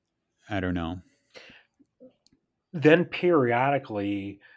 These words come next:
Speaker 2: there are, like, bougie bears who they have
Speaker 1: <laughs>
Speaker 2: access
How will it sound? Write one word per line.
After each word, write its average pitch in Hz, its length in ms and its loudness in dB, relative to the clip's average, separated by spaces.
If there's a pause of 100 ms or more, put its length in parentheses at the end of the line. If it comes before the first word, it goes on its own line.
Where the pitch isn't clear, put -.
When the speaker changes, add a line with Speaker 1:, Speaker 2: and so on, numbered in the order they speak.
(520)
Speaker 2:
there 123 320 0
are, 117 140 4
like, 104 340 -2
bougie 101 460 -2
bears 135 600 -4
who 101 520 -4 (560)
they 175 100 4 (100)
have - 120 8 (160)
Speaker 1:
<laughs> 120 100 4
Speaker 2:
access - 640 -4